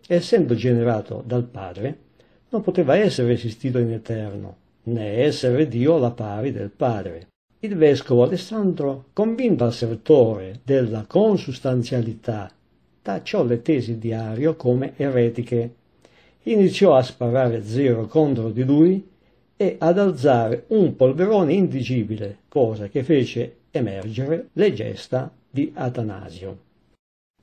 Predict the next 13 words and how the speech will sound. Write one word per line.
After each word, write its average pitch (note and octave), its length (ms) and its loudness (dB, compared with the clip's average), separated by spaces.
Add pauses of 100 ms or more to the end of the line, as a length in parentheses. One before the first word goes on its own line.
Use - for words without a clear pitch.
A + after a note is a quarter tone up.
(200)
Ario D3 480 2
era D3+ 320 4
titolare C3 640 0
della C#3+ 220 2
chiesa F3 500 0
di C3+ 160 0
Balcalis, G#2 840 -6
una A#2+ 240 0
delle A#2+ 520 2
più B2 140 2
frequentate F3 760 0
di A#2+ 120 -2
Alessandria, G#2 840 -10